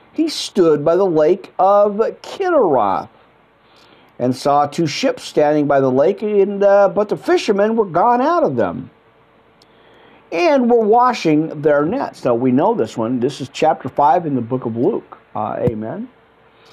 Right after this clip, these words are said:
And he entered into one of the ships, which was Shimon's, and, uh, prayed him that he would thrust out a little from the land. And he sat down and taught the people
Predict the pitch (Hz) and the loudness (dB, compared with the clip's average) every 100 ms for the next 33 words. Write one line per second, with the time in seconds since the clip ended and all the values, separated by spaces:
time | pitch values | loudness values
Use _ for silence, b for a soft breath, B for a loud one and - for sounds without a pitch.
0 | B B B - 180 196 196 208 226 226 | B B B -2 0 0 0 -2 -2 0
1 | 254 233 220 220 214 214 165 156 175 196 | -2 0 0 0 0 -2 2 0 2 -2
2 | 180 - 120 123 - - 147 151 160 170 | -2 0 -2 -2 -10 -16 -4 -4 -4 -2
3 | 165 160 151 143 160 135 - - 139 143 | 0 2 2 -2 -12 -12 -8 -2 0 2
4 | 202 123 104 107 185 220 - 196 202 208 | 2 0 0 -2 -4 -8 -10 -6 0 2
5 | 208 214 214 220 202 - - 254 320 359 | 0 2 2 4 2 -4 -12 -4 -2 0
6 | 349 143 113 131 120 120 196 214 _ _ | 2 0 0 0 0 0 -6 -12 _ _
7 | _ _ B B B B - 180 220 247 | _ _ B B B B -4 0 2 4
8 | 320 285 - 214 196 202 226 - - - | 2 0 -4 -2 2 2 0 -6 -16 -16
9 | - 160 170 190 175 180 165 160 165 170 | -4 0 2 2 0 2 2 2 2 0
10 | 147 151 160 208 302 233 123 120 117 - | -2 -2 0 0 0 2 0 -2 -4 0
11 | 180 160 143 180 196 - - 370 370 - | 0 0 -2 -2 -6 -8 -2 -2 -2 -6
12 | - 302 - 131 202 | -4 -4 -4 -6 -8